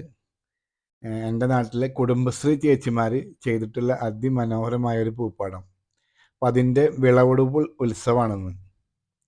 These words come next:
ഏ, കൃഷിഭവൻ്റെ സഹായത്തോടു കൂടി, ഏ, പതിനഞ്ചാം വാർഡ്, അതായത് എൻ്റെ വാർഡിൽ തന്നെയാണ് അത്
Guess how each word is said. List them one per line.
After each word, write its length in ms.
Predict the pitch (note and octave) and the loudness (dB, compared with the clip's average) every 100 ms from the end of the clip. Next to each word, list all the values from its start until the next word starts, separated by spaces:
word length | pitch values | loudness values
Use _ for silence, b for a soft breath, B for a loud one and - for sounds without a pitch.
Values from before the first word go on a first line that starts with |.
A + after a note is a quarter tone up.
| _ _ _ _ _ _ _ _ _ _ _ _ _ _ _ _ _ - | _ _ _ _ _ _ _ _ _ _ _ _ _ _ _ _ _ -8
ഏ, 80 | A2+ | -6
കൃഷിഭവൻ്റെ 680 | A2 B2 - A#2+ B2 B2+ C3 | -6 -6 -2 2 4 4 2
സഹായത്തോടു 680 | C#3+ C#3+ B2+ A#2+ A#2 B2 B2 B2+ | 2 0 2 2 0 0 0 0
കൂടി, 260 | A#2+ A2 C3 _ _ _ _ _ _ _ _ _ _ _ _ _ _ _ _ - | 0 -2 -6 _ _ _ _ _ _ _ _ _ _ _ _ _ _ _ _ -14
ഏ, 80 | A2+ G#2 G2+ | -10 -8 -8
പതിനഞ്ചാം 600 | A2 A2 A2+ A2+ A#2+ B2 | -4 -2 0 2 2 4
വാർഡ്, 260 | B2 F#2+ F#2+ | 2 2 -4
അതായത് 300 | G#2 A2 A#2 | -4 -2 -2
എൻ്റെ 280 | A#2 A2 B2 | -4 -2 -2
വാർഡിൽ 380 | B2 A2+ G#2+ | 0 -2 -4
തന്നെയാണ് 300 | A2+ A2 G#2 G#2 | -6 -8 -10 -12
അത് 120 | G#2 | -16